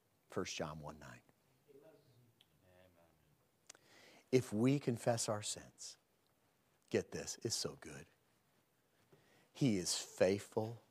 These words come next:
and just to forgive our sins and cleanse us from all unrighteousness.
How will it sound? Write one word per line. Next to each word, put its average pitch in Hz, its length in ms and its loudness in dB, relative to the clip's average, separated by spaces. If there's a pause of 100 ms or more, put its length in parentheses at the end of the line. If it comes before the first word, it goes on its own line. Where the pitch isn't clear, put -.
(580)
and 101 180 -4
just - 640 -12 (1080)
to 101 100 -8
forgive 85 440 -6
our 76 120 -14
sins - 480 -14 (960)
and 92 180 -8
cleanse 98 640 0
us - 380 -8 (800)
from - 100 -16
all - 300 -14
unrighteousness. - 720 -14